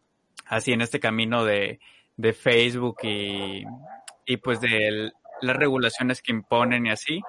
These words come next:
tenemos, eh, la actualización de permisos de WhatsApp, eh, que fue el que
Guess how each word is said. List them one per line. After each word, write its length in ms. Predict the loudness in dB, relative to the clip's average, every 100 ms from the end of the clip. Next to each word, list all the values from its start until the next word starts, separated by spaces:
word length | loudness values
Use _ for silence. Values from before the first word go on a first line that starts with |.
| -14 -14 -8
tenemos, 880 | 0 2 4 4 6 4 2 -2 -12 -4
eh, 460 | -2 0 -2 -4 0
la 100 | -2
actualización 720 | 2 0 0 -2 -4 -2 -2
de 80 | 0
permisos 760 | 0 2 -2 -4 -10 -10 -16 -18 -20 -20 -4
de 80 | 0
WhatsApp, 500 | 2 0 2 2 2 -2 -16 _ _ -20 -16 -6
eh, 760 | -2 0 0 -2 -4 -6 -10 -14 -20 _ _ -4
que 140 | -4
fue 420 | 2 4 4 4
el 360 | 2 -2 -8 -10
que 500 | 2 4 4 2 0